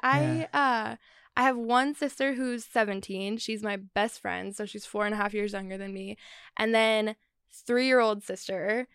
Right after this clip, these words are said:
Speaker 1: Madrona, she's, she, like, just turned three, and then my mom just had a baby boy. It's the first boy,
Speaker 2: Oh
Speaker 1: and
Speaker 2: my
Speaker 1: he's
Speaker 2: gosh.
Speaker 1: three months,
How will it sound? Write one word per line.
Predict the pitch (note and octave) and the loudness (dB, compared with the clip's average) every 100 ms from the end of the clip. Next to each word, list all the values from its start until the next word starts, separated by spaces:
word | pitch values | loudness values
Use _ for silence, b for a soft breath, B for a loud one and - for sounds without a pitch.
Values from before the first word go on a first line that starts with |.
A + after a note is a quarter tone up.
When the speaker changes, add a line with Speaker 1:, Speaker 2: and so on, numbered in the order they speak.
| _ | _
Speaker 1:
Madrona, | A3 G#3+ G#3+ G#3 F#3 F#3 G3+ | 0 2 4 4 4 2 0
she's, | A#3 - G#3 G3+ - - - | 0 -4 -2 -2 -6 -12 -14
she, | G#3+ A3 | -4 2
like, | G#3 G3 | 4 4
just | G3+ G#3 | 0 0
turned | G3+ G3+ | -4 -4
three, | F#3+ G3 | -4 -2
and | G#3 | -2
then | G#3+ | 0
my | G#3 | 0
mom | G3+ G3+ | -2 -4
just | G3 G3+ G#3 - | -4 -6 -6 -4
had | G3+ F#3+ | -2 -2
a | G3 | -4
baby | G3 G3+ | -2 -4
boy. | F#3 D4 E3 | -2 -2 -2
It's | F3 G3+ | -4 -4
the | G#3 G3+ | -4 -4
first | - G#3 G3 | -2 -4 -4
boy, | - F#3+ F3 E3+ G#3+ b C#3+ | -6 -4 -4 -6 -10 b -6
Speaker 2:
Oh | |
Speaker 1:
and | E3 | -2
Speaker 2:
my | A3 | 0
Speaker 1:
he's | G#3 | 0
Speaker 2:
gosh. | E3+ B2+ A#2 | -2 -8 -6
Speaker 1:
three | A3 G#3+ | -2 -2
months, | G3 F3+ - - - | -2 -4 -10 -14 -16